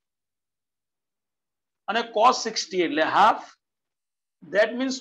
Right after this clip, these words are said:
પંદર ન્યૂટન મીટર square per coulomb square. E into delta S જો આપણે શોધેલું છે. કેમ? theta zero હતા એટલે cos zero one એટલે આ E delta S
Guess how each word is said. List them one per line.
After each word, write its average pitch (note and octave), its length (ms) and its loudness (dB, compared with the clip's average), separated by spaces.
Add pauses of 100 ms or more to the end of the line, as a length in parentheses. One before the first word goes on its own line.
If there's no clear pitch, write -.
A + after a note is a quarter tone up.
(120)
પંદર A#3 520 0 (140)
ન્યૂટન A3+ 520 -6 (120)
મીટર G#3+ 280 -2 (100)
square A#3+ 640 0 (200)
per A#3 400 0 (200)
coulomb A3 500 -4 (140)
square. F#3+ 420 -6 (1700)
E G#3+ 100 0 (100)
into B3 260 0
delta A3 280 4 (120)
S F#3+ 120 -10
જો B3 120 -2
આપણે A#3 200 2 (100)
શોધેલું A3+ 440 2
છે. G#3 80 0 (100)
કેમ? C4+ 140 -2 (220)
theta G#3 240 -2 (120)
zero A#3 280 0
હતા A#3 160 2
એટલે G#3 100 0 (120)
cos A3 220 2
zero A#3 260 2
one A#3 180 2
એટલે G#3+ 160 2
આ G#3+ 180 2
E - 80 -8
delta A3 320 4 (140)
S - 40 -4